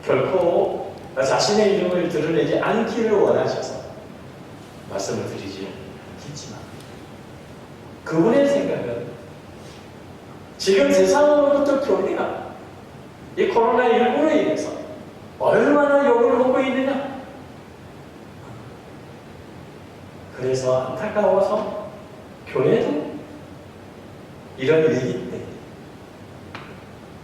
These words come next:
이렇게 세상을 생각을 하고 이웃을 생각한다라는 것을 보여줄 수 있어야 되지 않겠는가? 예. 교회의 이름을 사랑하지 않으면,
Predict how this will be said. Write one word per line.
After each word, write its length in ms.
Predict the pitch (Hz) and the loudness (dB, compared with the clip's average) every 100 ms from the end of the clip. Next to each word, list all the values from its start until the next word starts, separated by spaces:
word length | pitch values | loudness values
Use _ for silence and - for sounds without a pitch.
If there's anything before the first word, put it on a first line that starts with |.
| - - - | -20 -20 -8
이렇게 320 | 139 123 - 127 | -6 -6 -6 -4
세상을 460 | 151 143 139 139 | -2 -2 0 -2
생각을 500 | 139 143 131 127 127 | -2 0 0 0 0
하고 420 | 131 117 - - - - - - - | -2 -4 -4 -6 -10 -14 -16 -18 -8
이웃을 340 | 135 135 135 131 | 0 2 2 -2
생각한다라는 1700 | 151 139 131 131 131 127 - - - - - - - - 208 247 208 | -4 -4 -6 -8 -8 -10 -12 -16 -16 -18 -18 -16 -10 -2 0 4 4
것을 380 | - - - - - - - - | 2 -2 -4 -8 -12 -16 -16 -4
보여줄 380 | 156 208 226 214 | 4 6 6 2
수 140 | - 165 | -2 -6
있어야 260 | - 175 | -2 0
되지 180 | 160 151 | 2 0
않겠는가? 540 | 147 151 151 135 131 151 | 0 -2 -4 -4 -4 -6
예. 1700 | - - - - - - - - - - - - - - - - - | -6 -10 -14 -16 -18 -18 -18 -18 -18 -16 -16 -16 -18 -18 -16 -14 -2
교회의 400 | 156 226 262 254 | 2 4 4 2
이름을 300 | 247 240 233 | 0 2 2
사랑하지 540 | 233 196 - 160 165 | 2 2 2 2 0
않으면, 340 | 160 - - | -2 -4 -6